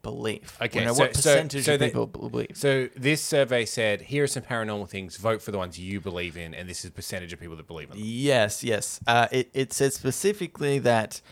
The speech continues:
Speaker 1: those that, uh, selectors strongly agree or agree
Speaker 2: Mm-hmm.
Speaker 1: are in this percentage.
Speaker 2: Yeah.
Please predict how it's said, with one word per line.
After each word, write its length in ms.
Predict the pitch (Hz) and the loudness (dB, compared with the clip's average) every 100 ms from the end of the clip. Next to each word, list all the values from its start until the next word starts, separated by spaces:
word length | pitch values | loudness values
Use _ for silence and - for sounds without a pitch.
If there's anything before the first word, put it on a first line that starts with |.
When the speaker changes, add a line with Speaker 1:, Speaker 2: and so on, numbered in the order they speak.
| _ - | _ -2
Speaker 1:
those 340 | 123 127 101 | 2 2 0
that, 200 | 127 - _ - - | -2 -4 _ -20 -4
uh, 420 | 113 104 101 101 - - _ - | 2 2 2 0 -4 -8 _ -12
selectors 460 | - 117 - 104 | -6 -6 -4 -8
strongly 480 | - - 160 151 131 | -6 -4 -4 -2 -2
agree 400 | 117 120 117 - - | -2 0 -2 -2 -2
or 320 | 127 110 113 | 0 0 -2
agree 560 | - 123 120 113 87 - | -6 -6 -6 -6 -8 -14
Speaker 2:
Mm-hmm. 180 | - 87 80 | -16 -14 -2
Speaker 1:
are 120 | 107 | -2
in 220 | - 107 | -2 -8
this 160 | 113 - | -8 -10
percentage. 540 | - 110 127 120 | -12 -16 -14 -16
Speaker 2:
Yeah. 60 | - | -14